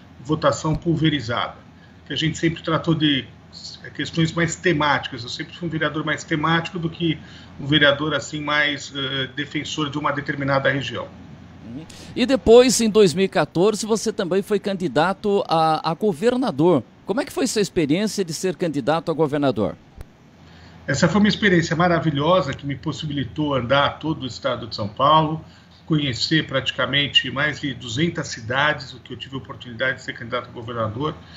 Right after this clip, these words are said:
Speaker 1: Creio que através dessa candidatura consegui ter a visibilidade necessária pra depois me tornar secretário de turismo. E sem dúvida nenhuma você participar, por exemplo, de um debate de T V pra um político que tá em início de carreira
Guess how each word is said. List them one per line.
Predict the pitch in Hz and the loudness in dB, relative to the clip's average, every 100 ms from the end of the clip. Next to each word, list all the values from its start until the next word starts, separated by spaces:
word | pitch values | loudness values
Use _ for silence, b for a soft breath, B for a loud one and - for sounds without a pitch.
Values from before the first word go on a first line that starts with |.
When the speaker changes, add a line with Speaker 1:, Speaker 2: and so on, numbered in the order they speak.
| B B B | B B B
Speaker 1:
Creio | - 185 180 160 | 2 6 6 4
que | |
através | 151 156 143 151 139 | -2 -4 -2 -2 -2
dessa | 151 - 151 | -6 -2 -2
candidatura | - 135 139 131 - 156 135 | -2 -4 0 0 0 -2 -2
consegui | - 151 - 170 | -4 -6 -4 -4
ter | 160 151 | -4 -4
a | |
visibilidade | 139 127 131 131 127 135 135 135 | -4 -8 -8 -8 -2 0 2 -2
necessária | 123 - - 147 135 117 | -10 -12 -8 -2 -2 -2
pra | 139 127 107 - B B - | -2 -2 -4 -12 B B -16
depois | 135 151 147 | -10 -4 -4
me | 143 | -6
tornar | 131 143 131 131 | -6 -2 0 -2
secretário | - - 127 131 117 | -4 -8 -4 -2 -4
de | 113 | -6
turismo. | 147 143 170 165 185 - B B B B | -6 -2 -2 -4 -10 -14 B B B B
E | 175 | -2
sem | 226 208 | 2 2
dúvida | 214 175 202 | 2 2 2
nenhuma | 185 180 208 208 | 4 2 2 2
você | 175 175 - 185 185 | 0 -2 2 2 2
participar, | 180 175 - 175 170 175 | 2 -2 -2 -8 -2 -2
por | 180 175 | 0 -6
exemplo, | 151 156 - | -4 -6 -6
de | 143 160 | -6 -4
um | 156 | -2
debate | 160 135 160 170 - 160 | -2 -2 -2 -2 -6 -12
de | 160 | -10
T | - 139 | -6 -6
V | 110 165 180 - B B B B | 0 0 0 -6 B B B B
pra | 175 180 | 0 2
um | 185 | 0
político | 175 139 175 160 - | -2 0 0 -2 -8
que | - - | -14 -8
tá | 151 156 | 0 0
em | 143 | 0
início | 143 - | -4 -8
de | - | -8
carreira | - 135 131 175 190 | 0 0 0 -2 -4